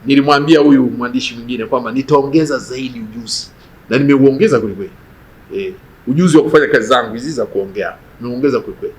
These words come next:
Ndio maana sasa hivi naweza nikawaambia, eh, scenario wasiojulikana kumbe ijaanza hapa. Eh, zilianza huko. Mwanzoni nilikuwa sizijui, lakini baadaye nikazi-, hawa waliokuja kunivamia, eh, kwanza wanazima umeme, tanesco inazima umeme ili niuawe.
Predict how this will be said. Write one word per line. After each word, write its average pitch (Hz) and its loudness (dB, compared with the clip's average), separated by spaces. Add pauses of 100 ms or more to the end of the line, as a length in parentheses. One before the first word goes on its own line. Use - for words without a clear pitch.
(220)
Ndio 117 -8
maana 143 2
sasa - 0
hivi 131 0
naweza 120 -4
nikawaambia, 110 -6 (460)
eh, 117 -6 (380)
scenario 139 2
wasiojulikana 120 2
kumbe 139 0
ijaanza 123 0
hapa. - -2 (720)
Eh, 104 -8 (240)
zilianza 127 2
huko. 139 -2 (280)
Mwanzoni 202 4
nilikuwa 233 0
sizijui, 175 0 (320)
lakini 214 0
baadaye 185 4
nikazi-, 135 0 (320)
hawa 285 0
waliokuja 233 2
kunivamia, 131 -2 (640)
eh, 165 -6 (600)
kwanza 247 4
wanazima 180 4
umeme, 160 4
tanesco 170 2
inazima 147 2
umeme 135 0
ili 180 4
niuawe. 131 0